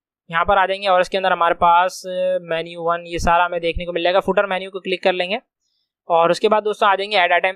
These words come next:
add, add items पे click करेंगे, custom link ले लेंगे हम,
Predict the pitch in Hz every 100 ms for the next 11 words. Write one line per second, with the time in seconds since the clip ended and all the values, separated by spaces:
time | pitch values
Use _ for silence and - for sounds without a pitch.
0 | - 185 196 185 _ - 180 190 170 180
1 | 202 - 202 208 202 190 190 247 _ _
2 | _ _ _ - - - 226 214 214 208
3 | 180 180 202 254